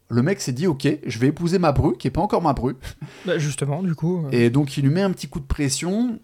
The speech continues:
Speaker 1: euh, ce qui fait que la demoiselle va s'enfuir dans les sous-sols du château, parce qu'il y a un souterrain, pa-, paraît-il. Alors voilà, on commence à être dans les tropes du gothique. Les souterrains, les caves, les labyrinthes, les machins, les trucs un peu pas surnaturels à proprement parler, parce qu'un souterrain, enfin, il y a plein de châteaux, il y a des souterrains,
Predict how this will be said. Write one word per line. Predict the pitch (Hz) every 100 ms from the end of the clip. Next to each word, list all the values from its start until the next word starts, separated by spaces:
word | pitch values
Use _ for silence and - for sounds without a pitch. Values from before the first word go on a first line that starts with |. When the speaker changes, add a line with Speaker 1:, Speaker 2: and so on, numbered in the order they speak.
| -
Speaker 1:
euh, | 113
ce |
qui | - 135
fait | 147
que |
la | 131
demoiselle | 120 123 123 131 127
va | 110
s'enfuir | 104 143 135 - 156 156 110 101 110
dans | 107 147 151 - -
les | 104 101
sous-sols | - 139 160
du | 143
château, | 127 123 156
parce | 147 123
qu'il | - 226
y |
a |
un | 156
souterrain, | - 180 - 135 107 147 -
pa-, | - - -
paraît-il. | - 139 - - 147 -
Alors | 98
voilà, | - 131 - -
on |
commence | 104 113 123 -
à |
être | 117
dans | 113
les | 117
tropes | - 156 135
du | 117
gothique. | 117 - 139 - - - -
Les | 113 117
souterrains, | - 127 123 113 113 117
les | 117 113
caves, | - 120 120 113
les | 117
labyrinthes, | 117 117 117 120 123 117
les |
machins, | 110 110 - 120
les | 104
trucs | - 110
un | 104
peu | 98 117 - - _ _ _
pas | - 220
surnaturels | - 180 165 - 185 180 151 - -
à |
proprement | - 110 113 110
parler, | 131 320
parce | - 120
qu'un | 123
souterrain, | - 135 131 139
enfin, | 120
il | 113
y |
a | 104
plein | 127
de |
châteaux, | 123 123 151
il | 135
y |
a |
des | 107
souterrains, | - - 104 113 120 117